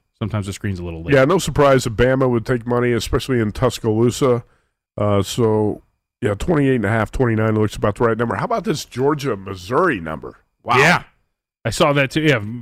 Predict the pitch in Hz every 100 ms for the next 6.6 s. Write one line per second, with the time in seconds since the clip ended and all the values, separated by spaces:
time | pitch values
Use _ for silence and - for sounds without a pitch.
0 | 120 127 165 139 135 127 - 123 113 139
1 | 143 143 - 120 - 101 - 135 131 143
2 | 135 127 120 120 113 98 139 143 135 123
3 | - _ _ - 147 135 - 165 190 190
4 | 190 190 196 180 180 175 190 202 190 175
5 | 143 104 127 170 147 120 143 135 - -
6 | 190 131 151 147 143 151